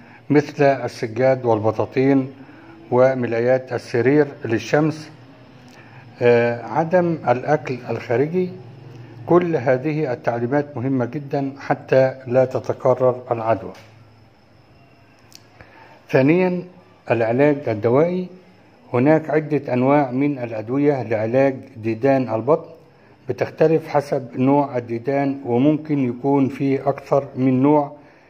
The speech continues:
من الديدان في وقت واحد، وهذا يتطلب العلاج بأكثر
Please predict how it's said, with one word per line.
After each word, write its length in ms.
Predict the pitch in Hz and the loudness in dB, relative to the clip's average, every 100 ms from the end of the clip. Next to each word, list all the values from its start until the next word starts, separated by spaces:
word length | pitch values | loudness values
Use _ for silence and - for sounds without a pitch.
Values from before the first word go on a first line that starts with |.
| _ - | _ -4
من 260 | 135 143 123 | -2 -2 -2
الديدان 500 | 120 120 131 143 131 | -4 -2 0 0 0
في 140 | 127 | 0
وقت 320 | 127 139 139 | 2 2 0
واحد، 400 | 135 143 - 139 127 - - _ - - - | -2 -2 -2 -8 -10 -18 -20 _ -20 -20 -2
وهذا 440 | 123 120 143 139 135 | 0 2 0 0 0
يتطلب 680 | 127 120 - 139 135 131 - | -2 -2 -2 0 2 0 -2
العلاج 460 | 117 113 120 135 127 | -8 -6 -2 -2 -2
بأكثر 540 | 120 127 - 139 123 | -2 -4 -2 0 0